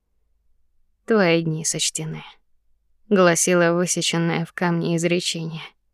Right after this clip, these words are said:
Выражение лица мужчины не оставляло ни малейшего сомнения в том, что это выражение он выбрал не случайно, и мне следовало воспринимать его как угрозу.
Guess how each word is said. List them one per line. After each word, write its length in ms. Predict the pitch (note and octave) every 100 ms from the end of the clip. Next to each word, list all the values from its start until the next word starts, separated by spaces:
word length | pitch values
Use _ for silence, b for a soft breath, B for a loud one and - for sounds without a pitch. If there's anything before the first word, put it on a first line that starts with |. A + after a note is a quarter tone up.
| _ _ _ _ _ _ -
Выражение 640 | F3+ F3 F#3+ B3+ C4 A3+
лица 340 | G3 F#3 - A3
мужчины 520 | F#3+ F3+ - A3+ F#3+
не 180 | F#3 F#3+
оставляло 600 | - F3+ F3+ G3 G#3 F#3
ни 140 | F#3+
малейшего 640 | G3 F#3 F3 F#3 E3+ D#3+ D#3+
сомнения 600 | - F3 F3+ F#3 F3 E3
в 60 |
том, 260 | - G#3+ G#3
что 180 | - -
это 240 | F3 E3+
выражение 640 | E3+ E3+ E3+ G3+ G#3 F3 E3
он 140 | E3+
выбрал 360 | F#3+ F3 D#3+ E3
не 140 | F3
случайно, 760 | - F#3 F3 - A3+ F#3+ D#3+ - _ _ _ _ _ _
и 120 | F#3+
мне 180 | F3 F3
следовало 540 | - F3 F3 E3 D#3+
воспринимать 680 | D#3+ E3 E3+ E3+ E3+ F3+ F3+
его 180 | E3 D#3
как 240 | - D#3+
угрозу. 500 | F3 F3 E3+ D#3+ D#3+